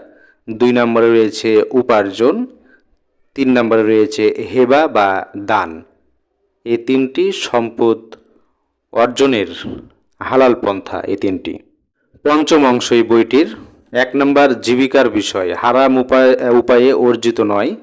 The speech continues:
দুই, হারাম উপায়গুলো কি কি? এক নম্বর চুরি, দুই আত্মসাৎ, তিন মাপের কম বেশি করা,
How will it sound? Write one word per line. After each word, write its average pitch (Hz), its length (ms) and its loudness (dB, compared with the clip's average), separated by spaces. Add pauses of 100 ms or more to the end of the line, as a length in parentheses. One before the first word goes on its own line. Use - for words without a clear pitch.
(600)
দুই, 131 360 0
হারাম 139 580 0 (380)
উপায়গুলো 95 520 -2
কি 160 180 -4
কি? - 240 -8 (1000)
এক 120 280 -6
নম্বর 131 360 2
চুরি, 127 720 -2 (340)
দুই 117 480 2
আত্মসাৎ, 123 800 -2 (720)
তিন 143 380 2
মাপের 120 520 2
কম 120 300 0
বেশি 120 260 0
করা, 117 420 2